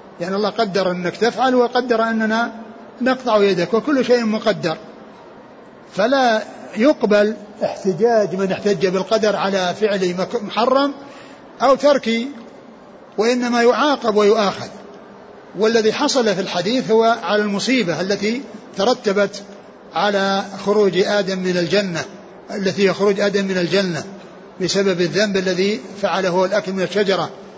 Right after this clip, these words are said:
التي نهي عنها، التي نهي عنها. وقيل هذا من باب الاحتجاج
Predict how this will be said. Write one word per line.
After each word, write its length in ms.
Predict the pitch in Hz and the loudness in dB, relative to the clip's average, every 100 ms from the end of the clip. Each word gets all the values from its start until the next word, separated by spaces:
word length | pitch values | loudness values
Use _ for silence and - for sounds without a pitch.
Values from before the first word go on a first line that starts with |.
| - 196 | -8 -4
التي 320 | 185 - 196 | -4 -2 -2
نهي 280 | 196 185 185 | 0 0 0
عنها، 420 | 160 190 156 127 - - - - - 190 | 0 -2 -4 -6 -10 -20 -20 -20 -10 -4
التي 320 | 180 165 175 | -4 0 -2
نهي 280 | 185 185 175 | 0 0 0
عنها. 360 | 165 180 147 - - - - - - - | 0 -4 -6 -10 -18 -20 -20 -20 -20 -18
وقيل 260 | - 190 185 | -2 0 0
هذا 360 | 175 202 185 | 0 0 0
من 160 | 180 175 | -4 0
باب 200 | 202 190 | 0 0
الاحتجاج 480 | 170 - 170 202 | -4 -4 0 0